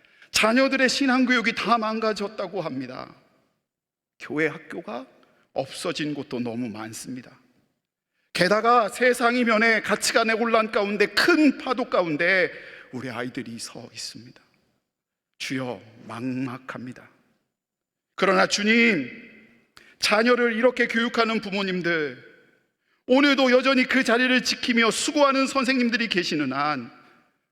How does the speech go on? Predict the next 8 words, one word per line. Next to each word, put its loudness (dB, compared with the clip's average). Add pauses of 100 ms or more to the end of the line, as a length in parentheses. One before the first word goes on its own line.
(180)
무슨 -8
걱정이 -14 (160)
있겠습니까? -14 (1040)
간구하오니 2
우리 -2
자녀들, -2 (640)
부모님들, 4
선생님들, -2